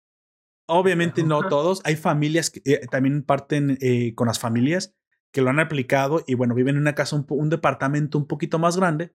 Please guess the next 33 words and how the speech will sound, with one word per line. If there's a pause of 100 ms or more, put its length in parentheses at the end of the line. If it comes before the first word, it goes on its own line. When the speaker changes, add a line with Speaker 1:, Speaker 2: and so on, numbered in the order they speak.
(340)
Speaker 1:
de
cien
metros
cuadrados,
pero
caben
perfectamente
y
han
comprado (420)
muebles
que
se
adaptan
a
su
estilo
de
vida. (640)
Lo
que
esas
personas
cuentan
es
que (840)
no
es
que
no
compren
cosas,
güey.